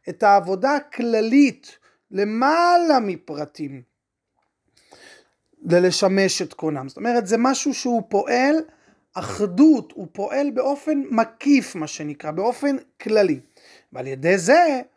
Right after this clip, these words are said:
הוא פועל אחדות בכל ענייני העולם. הוא מקהיל, הוא אוסף את כל ענייני העולם, את כל מה שהוא יכול לקבץ ולאסוף, והוא פועל בהם עניין של אחדות. ועל אחת כמה וכמה, בבני ישראל, אחת כמה וכמה, כשהוא אוסף את בני ישראל,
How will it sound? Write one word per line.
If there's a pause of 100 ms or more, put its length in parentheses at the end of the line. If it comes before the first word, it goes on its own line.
(280)
הוא
פועל
אחדות
בכל
ענייני
העולם.
הוא
מקהיל,
הוא
אוסף
את
כל
ענייני
העולם,
את
כל
מה
שהוא
יכול
לקבץ
ולאסוף,
והוא
פועל
בהם (460)
עניין
של
אחדות. (560)
ועל
אחת
כמה
וכמה, (360)
בבני
ישראל,
אחת
כמה
וכמה,
כשהוא
אוסף
את
בני
ישראל,